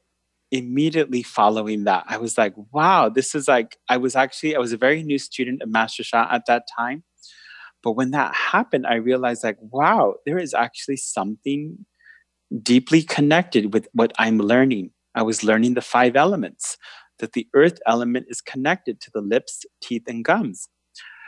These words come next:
So, like, wow, I feel it in my spleen, I feel it in my stomach, and now a day later, I'm feeling it in my mouth, like this canker sore. So I was like,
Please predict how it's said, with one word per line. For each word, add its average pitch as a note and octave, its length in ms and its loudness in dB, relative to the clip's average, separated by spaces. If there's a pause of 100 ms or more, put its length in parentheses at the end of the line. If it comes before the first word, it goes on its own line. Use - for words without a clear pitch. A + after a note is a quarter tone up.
So, - 180 -6
like, A#2+ 240 0
wow, E3+ 240 4
I - 160 -2
feel C#3+ 300 -4
it F3 120 -2
in F3+ 100 -10
my D3 160 -4
spleen, A2 680 -12
I A2+ 140 -8
feel C3 200 -6
it D#3 80 -2
in E3 120 -8
my C#3 100 -4
stomach, A2+ 560 -4 (320)
and G#2+ 180 -14
now C3 440 2 (360)
a A#2+ 120 -4
day C3 260 -2
later, C#3+ 420 0
I'm A2+ 180 -10
feeling B2 360 -10
it A#2 140 -8
in A#2 100 -6
my G#2 300 -8 (100)
mouth, A2 500 -2 (540)
like G#2+ 180 -10
this - 200 -14
canker B2 440 -6
sore. G2+ 320 -8
So - 160 -10
I G#2+ 40 -6
was G#2 120 -10
like, G#2+ 160 -6